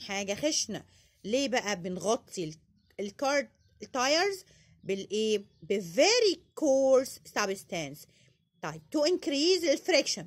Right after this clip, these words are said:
between tires and road. طب إحنا عايزين ن increase the friction ليه؟ To help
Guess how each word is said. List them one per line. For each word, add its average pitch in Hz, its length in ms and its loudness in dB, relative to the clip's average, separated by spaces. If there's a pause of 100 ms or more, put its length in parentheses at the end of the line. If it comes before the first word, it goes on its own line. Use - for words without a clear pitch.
(100)
between 240 340 -6
tires 247 560 0
and 196 400 -4
road. 180 220 -2 (260)
طب - 100 -14
إحنا 196 200 -12
عايزين 185 300 -6
ن 202 160 -6
increase 226 260 -6
the 226 120 -10
friction 269 360 -2
ليه؟ 285 300 -2 (600)
To 196 40 -2
help 262 460 4